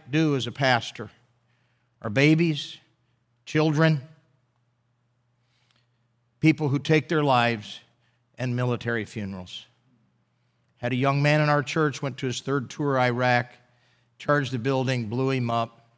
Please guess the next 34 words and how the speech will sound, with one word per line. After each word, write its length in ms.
It 60
was 60
one 140
of 60
the 60
hardest, 340
and 100
he 80
loved 300
Jesus. 440
He's 140
on 160
fire 320
for 140
Jesus. 640
Our 140
governor 460
was 160
there, 240
our 120
lieutenant 520
governor 420
was 220
there. 400
And 180
the 80
way 680
that 120
the 80
military 800
honored 540
that 240
young 320
man, 320